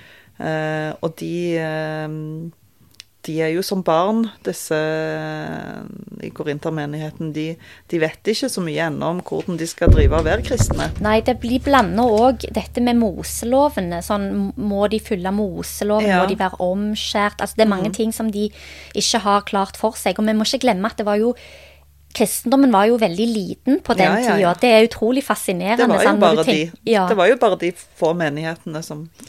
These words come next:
Speaker 1: var litt sånn spredt rundt forbi.
Speaker 2: Mm.
Speaker 1: Ehm, men ja, de lurer på mange ting, og de lurer, og det, jeg får liksom følelsen av at de spør sånn, "Ja, men ha, kan vi,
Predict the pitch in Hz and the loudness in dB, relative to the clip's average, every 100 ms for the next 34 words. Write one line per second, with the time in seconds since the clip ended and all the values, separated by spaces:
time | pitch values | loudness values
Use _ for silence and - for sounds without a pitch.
0 | - - - 160 151 160 156 151 - 151 | -20 -12 -2 0 0 -4 -6 -6 -4 -4
1 | - 156 - 156 143 151 _ - 226 220 | -4 -8 -6 -4 -4 -6 _ -4 -2 0
2 | 190 233 - _ - 170 165 160 156 156 | -2 -6 -12 _ -4 0 2 0 0 -2
3 | 151 147 147 147 160 _ - - - - | -4 -6 -8 -10 -14 _ -20 -20 -10 0
4 | 202 208 208 254 - 208 202 208 202 190 | 4 6 4 2 -2 0 4 6 4 2
5 | 170 165 202 175 147 160 233 240 208 175 | 0 -2 -2 0 -2 -4 -2 0 0 2
6 | 156 135 170 185 - 165 160 170 170 170 | 0 2 2 2 0 -2 -2 -2 -2 -2
7 | 170 196 170 165 147 160 160 160 147 151 | -4 -4 -6 -4 -4 -4 -6 -6 -6 -6
8 | 156 147 147 147 - - - 170 165 156 | -4 -4 -6 -12 -16 -18 -6 -4 -2 -4
9 | - - 160 156 143 | -6 -6 -8 -6 -10